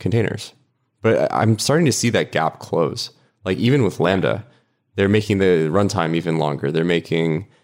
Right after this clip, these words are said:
they're making them even faster. And, like, th-, it's gonna collide at some point. And people are gonna be like, "Why am I running containers? I can just run serverless.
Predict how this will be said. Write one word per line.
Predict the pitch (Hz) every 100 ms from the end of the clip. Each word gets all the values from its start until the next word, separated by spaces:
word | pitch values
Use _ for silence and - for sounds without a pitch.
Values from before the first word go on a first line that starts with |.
| _
they're | -
making | 90 87 90
them | 90
even | 90 90 92
faster. | 104 95 - 80 82
And, | 76 78
like, | 80 -
th-, | - - -
it's | - -
gonna | - 135 104
collide | - 87 73 80
at | 73
some | - 76
point. | - 76
And | 69
people | - 82
are |
gonna | 82 78
be | 69
like, | 78 -
"Why | 80
am |
I | 90
running | 80 71
containers? | - - 71 - -
I |
can | -
just | - -
run | -
serverless. | - - - - -